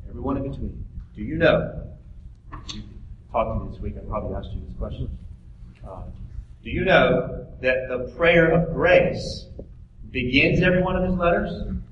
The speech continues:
the prayer for grace ends every one of his letters? Every single one. Now, why would he do that? Why would Paul begin all of his letters with grace, prayer of grace to the recipient,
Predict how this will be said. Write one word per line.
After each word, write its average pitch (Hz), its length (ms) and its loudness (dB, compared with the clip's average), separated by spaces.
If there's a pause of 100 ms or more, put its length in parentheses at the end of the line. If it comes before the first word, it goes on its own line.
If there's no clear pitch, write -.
(120)
the - 80 -8
prayer 139 260 0
for 139 100 -2
grace 135 280 4 (160)
ends 127 480 2
every 101 140 -8
one 95 140 -6
of - 60 -8
his - 120 -6
letters? - 260 -12 (120)
Every 127 160 -4
single 123 220 -4
one. 113 300 -2 (1800)
Now, 117 80 -6
why 151 180 8
would - 220 6
he 139 80 6
do 135 80 2
that? - 440 -4 (760)
Why 147 160 4
would 165 100 6
Paul 160 480 4
begin 160 160 4
all - 220 8
of - 80 2
his - 80 -2
letters 113 260 2
with - 160 -8
grace, 104 460 0 (160)
prayer 117 360 4
of 107 60 0
grace 107 260 0
to 120 260 -4
the 113 160 0
recipient, 113 600 -6